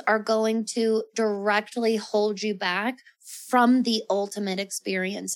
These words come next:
anyways. You're not going to get out of it what you want and what you're intending to, okay? Now,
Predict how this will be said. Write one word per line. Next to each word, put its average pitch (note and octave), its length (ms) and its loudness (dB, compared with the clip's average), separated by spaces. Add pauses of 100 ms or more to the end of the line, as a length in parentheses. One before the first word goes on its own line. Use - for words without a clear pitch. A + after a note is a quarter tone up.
anyways. - 680 -8 (420)
You're B3 380 4
not A3 440 2
going G3+ 360 0
to F#3+ 80 -2
get F3+ 320 0
out A3+ 200 2
of B3+ 140 0
it D4+ 380 4
what G#3 420 2
you G#3 240 -2
want F#3 720 -4
and G3 220 0
what G3 240 2
you're G3 180 -2
intending F#3+ 760 -10
to, - 100 -18 (400)
okay? F#3 340 -2 (580)
Now, A#3 340 4